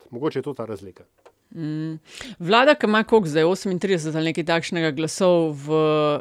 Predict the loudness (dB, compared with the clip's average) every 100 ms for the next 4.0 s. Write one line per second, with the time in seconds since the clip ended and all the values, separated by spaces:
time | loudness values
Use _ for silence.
0 | -4 -4 -2 -2 -2 0 0 2 2 2
1 | 0 -2 -4 -2 0 0 0 -2 -2 -4
2 | -4 -2 0 0 0 -2 -2 -6 0 0
3 | 0 0 0 0 0 -2 0 -2 0 2